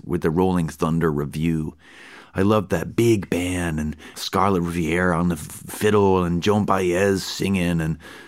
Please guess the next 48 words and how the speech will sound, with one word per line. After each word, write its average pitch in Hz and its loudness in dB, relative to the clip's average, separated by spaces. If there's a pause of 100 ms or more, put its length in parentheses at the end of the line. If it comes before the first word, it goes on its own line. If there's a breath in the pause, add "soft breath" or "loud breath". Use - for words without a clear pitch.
(180 loud breath)
Roger 98 2
McGuinn 98 2
back 98 0
there 95 2
beating 87 0
on 98 4
a - -6
tom-tom 90 0
or 87 -2
something 95 0
and 78 -2 (500 loud breath)
Ringo 95 0
somewhere 92 2
nearby. 95 4 (120)
<laughs> 131 -2
You 117 6
know, 120 4
just 135 0
the 127 2
kaleidoscope 101 2
and 87 0
the 87 2
party. 107 2 (320 loud breath)
So 123 2
that 131 4
was 110 0
sort 104 4
of 73 -6
sonically 120 2
what 82 2
we 87 4
were 87 4
going 85 2
after, 85 0
the 82 2
way 82 2
we 85 2
recorded 92 2
it. 95 2
And 123 4
it's 151 2
a 147 0
song 160 2
that 151 2
Critter 165 2
and 127 2
I 95 2
wrote 95 2